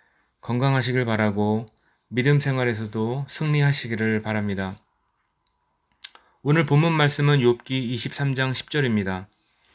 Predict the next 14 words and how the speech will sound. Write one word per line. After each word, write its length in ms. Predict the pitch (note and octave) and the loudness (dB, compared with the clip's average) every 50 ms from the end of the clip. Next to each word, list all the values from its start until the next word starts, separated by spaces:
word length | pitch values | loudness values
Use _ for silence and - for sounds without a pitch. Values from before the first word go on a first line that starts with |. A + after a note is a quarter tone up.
| _ _ _ _ _ _ _ _ _ _ _ - - - _ _ _ _ _ | _ _ _ _ _ _ _ _ _ _ _ -20 -20 -20 _ _ _ _ _
모든 420 | - A#2+ B2+ B2+ C#3+ D3 D3 C#3 A#2 | 0 2 2 4 4 4 4 4 2
그리스도인들이 840 | - - C3 C#3 C#3 - - C#3 C3+ B2+ A#2+ A#2+ A#2 A#2+ A#2 A#2 A2 | 0 0 0 0 0 0 0 -2 -2 0 2 2 2 2 2 0 -2
과거에 400 | - A2 A2+ A2+ A2 A#2 A2+ A#2 | -4 -2 -2 0 0 0 0 0
한 220 | A#2 C3+ D3 D3+ D3 | 0 0 0 0 0
번 180 | D3+ D3+ D3 | 0 0 0
정도는 640 | A#2 A2+ A2+ A2 G#2+ G#2+ A2 A#2+ B2 A2 G2 F#2+ - _ _ _ _ _ _ _ _ _ _ - | 0 0 0 0 2 2 2 2 0 0 -2 -4 -8 _ _ _ _ _ _ _ _ _ _ -10
들어봤을 580 | - B2 B2 C3+ B2+ A2+ A2+ G#2+ - C3 B2 | -4 -2 0 0 0 0 -2 -4 -2 -2 -2
만한 320 | A#2 A2 G#2+ G#2+ G#2+ G#2+ A2 | 0 2 2 2 2 2 0
말씀입니다. 1300 | G#2 G2+ G2 - A2+ G#2+ G2+ G2+ - - _ _ _ _ - G#2+ G2+ G2+ G2 F#2 G2 F#2+ F#2 F2+ F#2+ G#2+ - _ _ _ _ _ _ _ _ _ _ - - - - _ _ _ _ _ _ _ - | 0 -2 -2 -2 -2 0 0 -2 -4 -8 _ _ _ _ -6 -4 -2 -2 -2 -2 -4 -4 -4 -6 -8 -12 -16 _ _ _ _ _ _ _ _ _ _ -16 -16 -16 -18 _ _ _ _ _ _ _ 0
"내가 260 | B2 C#3 C#3+ E3 D3+ | 2 4 4 4 4
가는 280 | C#3 C#3 C#3 D3 D3+ | 4 4 4 4 4
길을 300 | C#3+ D3 D3 D#3 D#3 D3 | 2 2 2 2 2 0
그분께서 560 | D3 C#3 B2+ C3+ D3+ C#3+ - C#3+ C3+ - C#3 B2 | -2 -4 -4 -2 -2 -2 0 -2 -2 0 0 0
아시나니 720 | A#2 A2+ - - A#2+ A#2 A2 G#2+ G#2 G2+ G2 F#2 F#2 | 0 0 0 0 0 0 2 2 0 0 -4 -6 -8